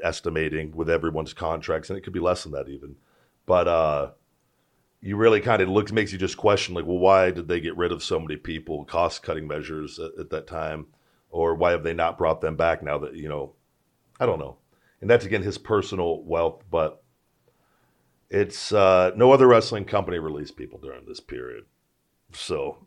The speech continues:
i-, it's, the, the, why does the largest one that's making the most money outside of non-wrestling things, like, it's just, I mean,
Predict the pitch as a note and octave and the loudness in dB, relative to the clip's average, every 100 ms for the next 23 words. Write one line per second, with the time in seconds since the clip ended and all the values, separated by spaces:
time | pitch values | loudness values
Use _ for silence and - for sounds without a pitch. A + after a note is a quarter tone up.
0 | _ - F2 D#2 F2+ - - - - - | _ -10 -8 -2 -4 -4 -10 -10 -12 -12
1 | F2+ F2 G2 F#2+ E2+ F#2 F2 E2 D#2+ E2+ | -2 -2 -2 -8 2 6 6 2 -2 0
2 | D#2+ D#2+ D#2 D2+ D2 D#2 D2 D2+ - D#2+ | 2 2 0 -4 -4 -2 -2 -4 -2 -4
3 | D#2 E2 D2+ D2+ D2+ C#2+ - D2+ D#2+ D2 | -4 -6 -6 0 0 0 -6 -2 0 -2
4 | C2+ B1+ - _ _ - D#2+ - - D#2+ | -6 -10 -16 _ _ 0 2 0 0 0
5 | D#2 C#2+ B1+ _ _ D#2+ D#2 D2+ D2 D#2 | 0 -4 -12 _ _ -4 -2 -2 -2 -4
6 | - C#2+ C2+ C#2 C2+ C#2+ - C#2 D2+ E2+ | -6 -14 -16 -16 -16 -16 -14 -12 -12 -14
7 | - A2 F#2 - - _ _ _ _ _ | -12 -8 -8 -10 -18 _ _ _ _ _
8 | _ _ _ _ _ _ _ - _ _ | _ _ _ _ _ _ _ -20 _ _
9 | _ _ - C3+ D3+ | _ _ 0 2 2